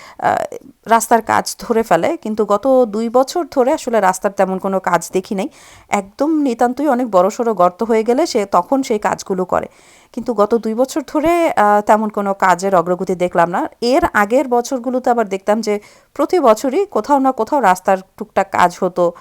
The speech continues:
আহ, প্রায় প্রতি রাস্তারই কাজ করে ফেলতো। যাই হোক, সেই দিকে আর না যাই, রাস্তা অনেক ঝক্কি ঝামেলা পোহাতে হয়েছে,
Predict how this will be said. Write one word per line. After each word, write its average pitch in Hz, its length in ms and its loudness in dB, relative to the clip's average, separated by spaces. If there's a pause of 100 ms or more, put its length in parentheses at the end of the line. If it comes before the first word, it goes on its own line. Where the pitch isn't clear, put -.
(360)
আহ, 247 180 4
প্রায় 240 240 4
প্রতি 226 280 -2
রাস্তারই 202 420 2
কাজ 175 460 -4 (100)
করে 196 180 2
ফেলতো। - 300 -8 (440)
যাই 214 240 0
হোক, 349 140 -6
সেই 196 160 -6
দিকে 196 200 -4
আর 202 80 0
না 180 180 -2
যাই, 196 140 -4 (380)
রাস্তা 214 280 4
অনেক 226 160 2
ঝক্কি 240 280 0
ঝামেলা 233 320 2
পোহাতে 214 320 0
হয়েছে, 220 360 2